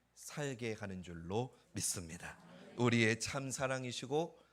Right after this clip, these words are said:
참 소망이시고 참 위로이시고 참 영광이시며 우리에게 참 승리를 주시는 예수 그리스도, 그분 안에서 우리가 살 수 있는 것입니다. 그렇기에 우리 모두는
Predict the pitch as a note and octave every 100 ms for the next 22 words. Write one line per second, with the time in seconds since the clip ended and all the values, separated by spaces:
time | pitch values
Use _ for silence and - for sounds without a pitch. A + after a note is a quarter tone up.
0 | _ - - C#3 B2+ C#3+ C#3 C#3 C3+ -
1 | C#3+ E3+ F#3 - - - - F3+ E3 C#3
2 | C#3+ D3+ C#3+ - C3+ E3 F#3 - - -
3 | G3 F#3 D#3+ F3 G3+ G3+ F3 - B2+ G#2+
4 | F#2 - _ _ A2 A2+ G2+ G2 G#2+ -
5 | F#3 F#3 E3+ F#3+ F#3+ F3+ D#3 D3+ D#3 D#3
6 | D#3+ - - - C#3+ F#3+ F#3 - E3+ E3+
7 | E3 D#3 - A#2 G#2+ - - F2 - _
8 | _ _ _ - - G#2 G#2 F#2+ F2 E2
9 | F2 E2+ - _ _ - F#2 F2+ E2 F#2
10 | F#2 - _ - - D3+ C#3 - - A#2+
11 | A#2 - _ - G2 F2+ G2 F#2+ - F#2+
12 | - _ _ - - - - - - -
13 | A2 G#2 - G#2+ G#2 G#2+ - - - B2+
14 | C#3+ C#3 D3+ F#3 F3 D#3 E3 F3